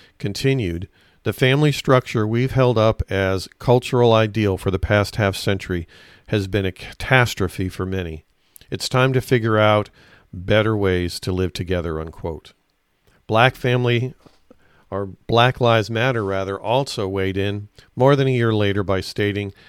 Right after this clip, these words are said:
their intention to, quote, "disrupt the Western prescribed nuclear family structure," unquote.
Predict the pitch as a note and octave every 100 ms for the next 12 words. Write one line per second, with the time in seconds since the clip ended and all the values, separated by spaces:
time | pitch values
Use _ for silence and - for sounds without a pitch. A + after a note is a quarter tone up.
0 | _ - C3 A#2+ - A2 G2+ G#2+ - G#2
1 | - G#2 F#2+ G#2 - G#2+ G#2+ - - G2+
2 | F2+ G2+ A2 - A#2 - A#2+ - G#2 G2
3 | F#2+ G2 - F#2+ F#2 G#2 F#2+ F#2 - G2+
4 | F2+ F2 E2+ F2 - - E2+ - D#2 D#2
5 | D#2 E2